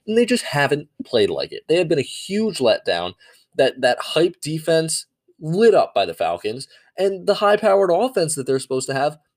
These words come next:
totally flat against the Rams in week one and pretty flat for half of that second game. Really only turned it on in the second half when they led that incredible comeback over Atlanta.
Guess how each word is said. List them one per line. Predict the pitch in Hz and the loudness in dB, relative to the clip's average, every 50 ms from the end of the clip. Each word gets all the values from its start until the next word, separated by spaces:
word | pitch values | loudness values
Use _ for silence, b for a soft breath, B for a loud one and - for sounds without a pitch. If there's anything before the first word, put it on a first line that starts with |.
| _ - | _ -16
totally | - - - 185 196 190 190 196 | -4 2 4 4 4 4 2 -2
flat | 175 - 180 185 214 226 214 - | -4 -4 -4 -2 -2 -2 -2 -2
against | - 151 165 175 160 - | -4 -4 -4 -6 -4 -4
the | 175 160 | -4 -2
Rams | 165 180 214 214 190 165 | -2 0 0 0 -2 -2
in | 180 180 180 | -2 -2 -2
week | 190 202 175 | -4 -4 0
one | - 196 214 240 220 190 B B B B B - | 2 2 4 4 2 0 B B B B B -2
and | 190 185 165 | -2 -2 -2
pretty | - - 170 202 226 226 | 0 2 2 2 2 0
flat | 220 - 160 143 139 147 151 - - | -2 0 0 2 2 0 -2 -2 -4
for | 170 147 | -4 -4
half | 147 151 156 143 151 160 160 | -4 -4 -4 -4 -4 -4 -6
of | 156 139 | -4 -2
that | 139 131 139 143 | 0 0 0 0
second | - - 165 180 175 214 196 - | 0 0 0 0 0 -2 -4 -4
game. | 113 90 85 - - | -4 -6 -6 -6 -6
Really | 82 104 131 160 175 175 | -2 0 2 2 4 2
only | 170 170 180 | 2 0 0
turned | - - 180 170 165 | -2 -2 -4 -2 0
it | 151 | 2
on | 151 175 208 180 | 2 2 2 2
in | 139 | -2
the | 117 | -2
second | - - 147 135 - 135 | -2 -2 -2 -2 -2 -2
half | 143 156 170 160 - | -2 -2 -2 -2 -2
when | 110 110 110 | -2 -2 0
they | 117 120 117 | 2 0 2
led | 110 120 127 127 117 | 2 2 2 2 4
that | 120 117 110 110 b b b b b b b b b _ _ _ | 4 4 4 2 b b b b b b b b b _ _ _
incredible | - 139 127 - - - - - 156 160 160 139 127 110 | -10 -10 -10 -10 -12 -12 -2 2 4 4 4 4 2 -2
comeback | - - 170 190 190 127 92 87 - | -2 -2 -4 -2 0 -2 -2 -2 0
over | 120 120 110 110 104 | -2 -2 0 0 -2
Atlanta. | 95 90 101 135 185 160 90 - | -2 -2 -2 -2 -2 -2 -4 -6